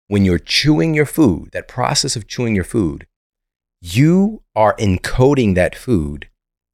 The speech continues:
with your D N A and R N A, your genetic information is interacting with that food. It's getting melded together, and it's creating this familiarity with that food as it goes on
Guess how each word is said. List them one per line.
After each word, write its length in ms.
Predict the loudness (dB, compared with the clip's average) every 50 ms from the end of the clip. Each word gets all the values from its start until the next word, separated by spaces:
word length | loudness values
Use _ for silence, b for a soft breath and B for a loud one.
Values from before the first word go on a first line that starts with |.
| _ _ _ _
with 240 | -2 -2 0 0 -2
your 680 | -4 -2 0 2 4 4 4 4 2 0 -4 -6 -10 _ _ _ -20 -6
D 240 | 0 2 4 4 4
N 80 | 4
A 380 | 4 2 2 2 0 -2 -6 -12 _ _ _ _ _ _ _ _
and 80 | -4 0
R 220 | 0 2 2 2
N 80 | 0 0
A, 380 | 0 0 0 0 -2 -6 -10 _ _ _ _ _
your 220 | 0 2 2 2
genetic 460 | 4 2 2 2 2 2 2 0 0
information 760 | -2 0 2 2 4 4 2 2 0 -2 -6 -8 -10 -12 -16 _ _ _ _ _ _
is 160 | -4 -4 -2 0
interacting 580 | 0 0 2 2 2 2 2 2 0 -2 -4 -4
with 100 | -4 -4
that 180 | -6 -6 -4
food. 240 | -4 -2 -2 -2 -2
It's 140 | -4 -4 -2
getting 480 | 0 2 2 2 2 2 0 -2 -6 _ _ _ _ _ _ -2
melded 460 | 0 2 4 4 2 2 0 -2 -2
together, 600 | -4 -6 -2 0 0 0 0 -2 -6 -12 -14 -18 _ _ _ _ _ _ _ -2
and 120 | 0 0
it's 140 | 0 -2 -4
creating 640 | -6 -4 -2 2 4 4 4 4 2 2 0 2
this 200 | 2 2 2 0
familiarity 840 | 0 0 0 2 4 4 4 4 4 4 4 4 2 2 0 -2 -6
with 140 | -6 -6 -6
that 160 | -6 -8 -8
food 380 | -8 -8 -8 -8 -8 -10 -12 -16 _ _ _ _ _ _ _
as 160 | -4 -4 -2
it 140 | -2 -4 -4
goes 340 | -2 2 2 2 2 2 0
on 440 | 0 0 -2 -2 -2 -4 -6 -10